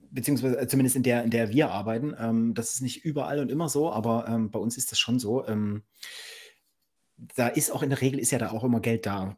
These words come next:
und, ähm, da wird auch schon, äh, an den richtigen Stellen investiert und das ist auch meistens State of the Art, sodass, ähm, man dort, also ich kann eigentlich für uns schon sprechen, würde ich mal behaupten,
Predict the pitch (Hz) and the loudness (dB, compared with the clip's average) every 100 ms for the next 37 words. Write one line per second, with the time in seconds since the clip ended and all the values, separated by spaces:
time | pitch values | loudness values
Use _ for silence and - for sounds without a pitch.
0 | - 104 98 - - 110 107 104 104 95 | -8 -6 -4 -6 -6 -4 -2 -2 -2 -4
1 | 117 110 123 113 131 127 127 123 110 113 | -2 0 0 0 4 4 4 0 0 2
2 | 117 127 127 113 - 120 123 113 113 - | 2 0 0 -2 0 0 0 0 -2 -4
3 | - 160 190 120 113 110 113 110 226 - | -4 -4 -4 -4 -6 -6 -8 -4 -4 -2
4 | - - 113 131 - 104 104 131 139 - | -2 0 0 0 -4 -4 0 -2 0 -2
5 | 123 117 117 - - 113 113 117 - 117 | 0 0 -2 -4 -2 0 2 0 0 4
6 | 113 110 131 135 123 113 - 123 123 - | 6 8 6 4 0 0 0 0 0 0
7 | 120 131 - 123 131 - - - - 131 | -2 0 2 4 4 2 -4 -4 -2 0
8 | - 135 123 120 127 123 117 117 127 127 | 2 2 2 0 0 0 2 0 0 0